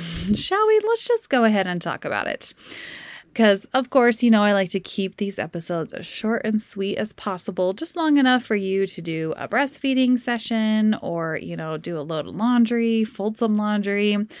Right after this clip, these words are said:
drive somewhere in your car. And so let's get to it, 'cause I'm kind of a straight to the point kind of girl myself.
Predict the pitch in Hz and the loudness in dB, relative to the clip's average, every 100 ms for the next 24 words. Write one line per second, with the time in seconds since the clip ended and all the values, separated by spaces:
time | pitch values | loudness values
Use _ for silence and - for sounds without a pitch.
0 | - - - - 190 208 - 208 208 208 | -20 -20 -14 -2 0 0 -2 -4 -2 -2
1 | 196 185 - 196 185 185 190 170 - - | -4 -8 -6 0 2 4 2 -4 -12 -14
2 | - 190 180 175 175 170 - - - - | -8 -2 -2 0 -2 -6 -10 -14 -8 -4
3 | 185 180 - 214 233 196 - 185 139 - | -2 -2 -2 -4 -4 -6 -4 -6 -6 -10
4 | _ - 214 285 339 - 220 202 185 170 | _ -12 -4 -4 -4 -2 0 0 -2 -2
5 | 160 165 - 190 180 - 175 165 - 165 | -2 -4 -6 -6 -6 -6 -6 -6 -6 -4
6 | 156 143 - - - - 170 151 151 98 | -4 -6 -10 -12 -14 -12 -10 -10 -8 -8
7 | 90 78 82 - - - | -6 -8 -10 -12 -12 -18